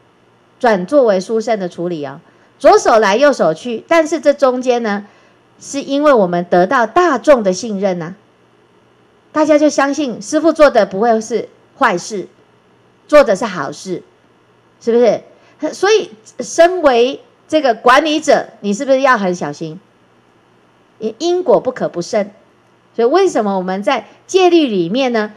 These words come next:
管理常住的财物非常的重要，常住、常住物，这属于十方的。道场的东西，不是有的人说：“啊，师父，你那个灯好美哦。”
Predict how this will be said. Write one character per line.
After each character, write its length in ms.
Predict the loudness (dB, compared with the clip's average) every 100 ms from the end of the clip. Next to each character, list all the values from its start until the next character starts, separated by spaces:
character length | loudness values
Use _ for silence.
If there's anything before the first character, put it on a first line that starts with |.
| _ _ 0
管 260 | 4 4
理 200 | 4 2
常 460 | 0 0 2 2 0
住 200 | 0 2
的 120 | 2
财 280 | 0 0 0
物 180 | 0 -4
非 260 | -2 -2
常 200 | 0 -4 -6
的 80 |
重 240 | -4 -4 -4
要， 220 | -6 -8 -14 _ _ _ _
常 320 | 0 0 2 2
住、 260 | 4 4
常 320 | 0 -6 -6
住 180 | -6 -6
物， 260 | -6 -8 -10 _ _ _ _ _ _
这 140 | -4
属 220 | -2 -2
于 120 | 0 -2
十 320 | -4 -6 -2
方 260 | -2 -2
的。 220 | -4 -6 -8 _ _ _ _ _ _ _ _ _ _ _ _ _
道 160 | 0 2
场 140 | 2
的 100 | 2
东 200 | 2 0
西， 340 | -2 -4 -6 -12 _ _ _ _ _
不 120 | -2 0
是 240 | 2 0 0
有 160 | 2
的 140 | 4 2
人 180 | 2
说 100 | 0 -2
：“啊， 280 | -2 -6
师 180 | -8 -10
父， 160 | -6 -6
你 120 | -6
那 100 | -6
个 100 | -10
灯 260 | -8 -8 -8
好 220 | -6 -6
美 380 | -4 -4 -4 -8
哦。” 160 | -10